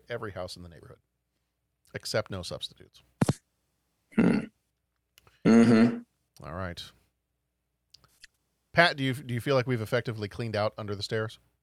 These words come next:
Speaker 2: I think we've cleaned out Underneath the Stairs. We've unpacked it, talked about, yeah.
Speaker 1: I feel
Speaker 2: Yeah.
Speaker 1: like, I feel
Speaker 2: Fun,
Speaker 1: like
Speaker 2: fun movie. I'll recommend it if you like horror movies and creepy movies, and check it out.
Speaker 1: Movies with some social commentary.
Speaker 2: Sure thing, man.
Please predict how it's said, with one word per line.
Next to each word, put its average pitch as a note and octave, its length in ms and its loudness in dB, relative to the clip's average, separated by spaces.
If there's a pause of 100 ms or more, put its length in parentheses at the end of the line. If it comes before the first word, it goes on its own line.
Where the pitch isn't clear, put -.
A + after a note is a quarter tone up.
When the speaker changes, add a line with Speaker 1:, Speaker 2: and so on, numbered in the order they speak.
(680)
Speaker 2:
I E3 120 8
think F4+ 200 6
we've F#4 120 10
cleaned C#4+ 240 8
out B3+ 160 10
Underneath B3 400 8
the A3 60 4
Stairs. - 400 4
We've F3+ 160 8
unpacked G#3 480 6
it, F4 140 0
talked C#3+ 260 4
about, E3 320 6 (300)
yeah. G#3 100 6
Speaker 1:
I - 840 -2
feel E4 100 6
Speaker 2:
Yeah. F4 100 6
Speaker 1:
like, A#3 100 6
I - 180 -8
feel - 140 4
Speaker 2:
Fun, E4+ 140 6
Speaker 1:
like - 100 -4
Speaker 2:
fun F#4+ 280 8
movie. F#4+ 260 10
I'll G#3 160 8
recommend A#3+ 440 6
it E4 120 6
if B3 140 4
you F3+ 100 6
like G3 220 6
horror D#3+ 220 6
movies A3+ 360 6
and D3+ 140 4
creepy F#3 320 4
movies, G#3 420 6
and A#2+ 300 6 (680)
check - 240 2
it F#3+ 80 6
out. - 400 4 (280)
Speaker 1:
Movies B2 340 -6
with - 380 -10 (420)
some - 220 -8
social B2+ 300 -4
commentary. B2+ 480 -4 (1900)
Speaker 2:
Sure F#3+ 360 2
thing, G#3 280 4
man. D#3 380 2